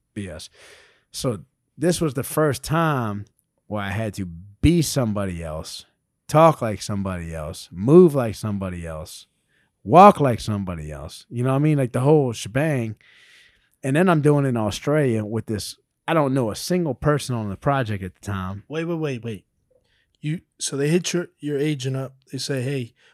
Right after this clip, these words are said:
Speaker 2: we want Luke to put himself on tape for this thing."
Speaker 1: Yeah.
Speaker 2: What happens next? You put yourself
Speaker 1: I
Speaker 2: on
Speaker 1: put
Speaker 2: tape.
Speaker 1: myself on tape.
Speaker 2: You're mimicking shit,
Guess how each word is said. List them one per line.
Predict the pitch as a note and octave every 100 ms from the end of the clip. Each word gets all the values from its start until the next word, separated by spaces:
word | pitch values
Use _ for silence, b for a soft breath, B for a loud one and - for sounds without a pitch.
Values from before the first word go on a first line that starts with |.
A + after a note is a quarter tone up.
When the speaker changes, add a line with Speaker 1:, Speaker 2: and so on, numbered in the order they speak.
| _
Speaker 2:
we | C3+
want | C3+ C#3 C#3
Luke | C3 -
to |
put | C3 C3
himself | B2 - B2+ A#2+
on | A#2+
tape | - B2+
for | - A#2
this | A2 -
thing." | A2+ A2+
Speaker 1:
Yeah. | C3 C#3+ G#2 F2+
Speaker 2:
What | C3 C#3+
happens | D3 C#3+ B2+ A#2+ A#2+
next? | B2+ A2+ - -
You |
put | C3 D3+
yourself | D3+ - D3+
Speaker 1:
I | D3+
Speaker 2:
on | C#3
Speaker 1:
put | E3
Speaker 2:
tape. | D3
Speaker 1:
myself | C#3 D#3+ C3 C3
on | B2+
tape. | B2+ A#2 C#3+
Speaker 2:
You're | D3
mimicking | D3+ D#3 E3 D#3+ E3 D#3
shit, | C3+ - E3+